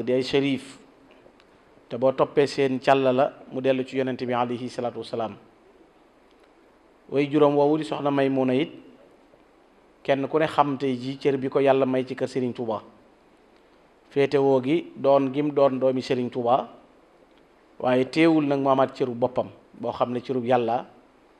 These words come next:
te moo di buñ ne Laylatul Qadr, xel yépp dem ci Soxna Maymuna. Loolu nag may gu Yàlla may Serigne Touba la.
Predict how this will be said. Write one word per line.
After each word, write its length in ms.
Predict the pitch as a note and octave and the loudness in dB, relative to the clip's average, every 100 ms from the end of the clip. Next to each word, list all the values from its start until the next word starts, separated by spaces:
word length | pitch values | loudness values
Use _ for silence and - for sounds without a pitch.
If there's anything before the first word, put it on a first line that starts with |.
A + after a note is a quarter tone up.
| _ _ _ _ | _ _ _ _
te 60 | C3 | -8
moo 240 | B2 C3 | -2 -2
di 100 | B2 | -2
buñ 180 | A#2+ D3 D3 | -2 -2 0
ne 300 | C#3+ C3+ C#3 - | 2 2 0 -6
Laylatul 540 | B2 C#3 C#3+ C3 C3 A#2+ | 0 0 2 -2 -2 -4
Qadr, 360 | C3 A#2+ D#3 F#3+ - _ - - - - _ _ _ - | -2 -2 -4 -8 -20 _ -20 -20 -20 -20 _ _ _ -16
xel 220 | - C3+ | -6 -2
yépp 220 | B2+ - C3+ | 0 -2 -4
dem 180 | C3 | -8
ci 80 | B2+ | -8
Soxna 260 | B2+ B2+ A#2+ | -12 -10 -8
Maymuna. 380 | A#2+ A2+ A2+ G2+ - _ _ _ _ _ _ _ _ _ - - | -8 -10 -12 -14 -20 _ _ _ _ _ _ _ _ _ -20 -12
Loolu 560 | A#2+ B2+ C3 D3+ D3+ | -6 -2 4 6 6
nag 160 | D3 E3 - - - _ _ _ _ _ _ _ _ | 4 0 -4 -20 -20 _ _ _ _ _ _ _ _
may 260 | - C#3+ D3 | -6 -2 -2
gu 80 | C#3 | 0
Yàlla 280 | C#3+ C#3 C3+ | 4 4 4
may 280 | C3 C3 B2+ | 2 0 -2
Serigne 280 | - C3 A#2 | -4 -6 -6
Touba 280 | B2 A#2 | -4 -4
la. 160 | A2 | -4